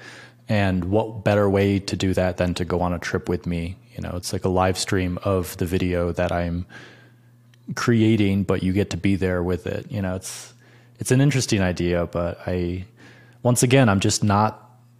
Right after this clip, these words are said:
what everyone else expects me to be. Like, I literally don't like, <laughs> I don't, I just don't wanna be in social situations like that. I don't like the pressure. I don't like charging for education. I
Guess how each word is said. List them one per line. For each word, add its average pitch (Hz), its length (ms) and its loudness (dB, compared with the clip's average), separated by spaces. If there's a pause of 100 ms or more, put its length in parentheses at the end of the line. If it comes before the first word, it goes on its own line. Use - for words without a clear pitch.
(160)
what 98 520 0
everyone 98 360 2
else 92 280 0
expects - 420 -2
me 98 100 2
to 85 80 -2
be. 98 240 2
Like, 90 200 -2
I 87 140 -2
literally 98 560 0
don't 92 420 -2
like, 95 380 -2
<laughs> - 920 -8
I 110 120 -2
don't, 123 260 4
I 104 60 0
just 117 220 -2
don't 117 380 2
wanna 117 260 4
be 107 180 4
in 107 120 4
social 101 300 -2
situations 127 540 0
like 131 180 4
that. 123 180 4
I 107 60 6
don't 107 160 2
like 98 120 0
the 101 80 -4
pressure. 127 500 2
I 104 100 0
don't 113 160 0
like 104 140 0
charging 101 380 0
for 101 140 -2
education. 127 840 0
I 104 340 -2